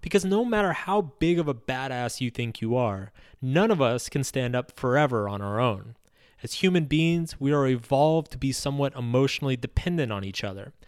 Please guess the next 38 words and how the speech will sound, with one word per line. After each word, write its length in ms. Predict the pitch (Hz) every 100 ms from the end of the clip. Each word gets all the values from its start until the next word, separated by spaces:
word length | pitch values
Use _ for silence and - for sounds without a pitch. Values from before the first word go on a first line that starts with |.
| - -
to 120 | -
rely 440 | 131 139 165 180 170
on 160 | 139
each 220 | 110 104 104
other 240 | 95 98
and 200 | 101 131
need 220 | 170 196
each 240 | 160 - -
other, 300 | - 139 - _
especially 680 | - - - 175 151 - 143
in 80 | 127
our 100 | 117
most 260 | 117 110
trying 400 | - - 110 101
times. 540 | 95 104 98 98 123 - - - - - - -
If 160 | 143
you 100 | 214
are 60 | 190
currently 540 | - - 196 175 175
suffering, 680 | 143 - 156 - 160 160 160 - -
the 80 | 143
most 180 | 175 165
valuable 680 | 135 131 143 185 185 170
thing 260 | 156 160 156
you 120 | 147
can 200 | - 135
do 460 | 120 151 127 98 101
is 180 | 127 -
reach 360 | 123 139 156 143
out 260 | 127 127
and 160 | 135 117
connect 400 | - 117 143 -
with 120 | 117
someone. 420 | - 98 92 - - - _ -
Talk 320 | - 170 -
about 220 | 160 139
your 100 | 135
problems 720 | - 151 147 131 101 - -